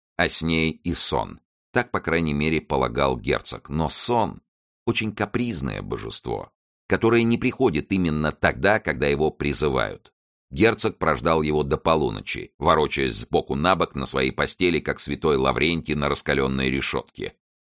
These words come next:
Наконец он заснул. Но на рассвете он проснулся. Всю ночь мучили его страшные сны.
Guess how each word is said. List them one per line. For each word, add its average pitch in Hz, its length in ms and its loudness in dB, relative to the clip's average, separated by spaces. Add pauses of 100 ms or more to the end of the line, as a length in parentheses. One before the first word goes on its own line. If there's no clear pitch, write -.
(140)
Наконец 76 720 -4 (420)
он 69 200 -4
заснул. 60 500 -4 (840)
Но 107 100 4
на 110 120 4
рассвете 107 440 2
он 98 100 0
проснулся. 62 640 -4 (320)
Всю - 280 4
ночь 113 340 2
мучили 85 380 -2
его 82 240 2
страшные 62 560 -2
сны. - 360 -8